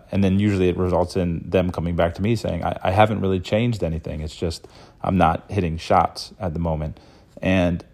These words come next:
it's much bigger than just the physical side. I think we all know players that spend an extreme amount of time in the gym,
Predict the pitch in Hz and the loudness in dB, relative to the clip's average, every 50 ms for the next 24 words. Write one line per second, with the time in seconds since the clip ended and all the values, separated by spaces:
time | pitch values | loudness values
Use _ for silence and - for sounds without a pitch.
0 | - _ - - - - - 117 107 - 131 139 127 - 101 98 117 113 110 110 | -20 _ -20 -20 -14 -6 -4 -4 0 4 6 4 4 4 2 2 4 6 6 6
1 | 95 95 92 95 90 - - 92 - - 98 87 98 - - 82 - 87 78 78 | 4 4 2 0 0 -2 -4 -4 2 2 2 2 2 -2 -4 -4 0 0 0 0
2 | - 87 113 98 - 107 - - 92 95 92 95 90 90 90 85 82 - - 98 | 0 -2 -2 -2 -2 -2 2 4 6 6 6 4 2 2 0 0 -2 0 0 2
3 | 92 92 87 85 82 - 87 - - - - 95 87 90 87 85 85 85 82 - | 2 2 0 -2 -2 -4 -8 -8 -8 -4 -2 -2 0 0 -2 -2 -4 -4 -6 -8
4 | - - - 107 98 95 92 90 85 82 85 85 82 - 101 90 87 82 82 80 | -12 -8 -4 -2 0 0 0 0 0 -2 -2 -4 -4 -2 -2 -2 0 -2 -2 -4
5 | 80 73 - 92 92 87 82 80 | -4 -2 -2 0 0 0 -2 -4